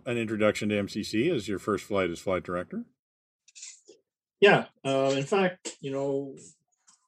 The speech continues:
Speaker 2: over time, people always ask me, you know, "What was the best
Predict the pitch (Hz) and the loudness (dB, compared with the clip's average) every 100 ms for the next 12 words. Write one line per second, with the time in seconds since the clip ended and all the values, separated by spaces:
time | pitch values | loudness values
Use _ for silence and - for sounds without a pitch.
0 | - 135 131 - 135 135 131 127 120 120 | 2 4 4 2 -2 -2 -4 -6 -2 0
1 | 120 117 117 110 123 113 120 139 120 120 | 0 -2 -6 -8 -10 -6 -4 -2 -2 -4
2 | 104 - 117 - | -2 0 0 0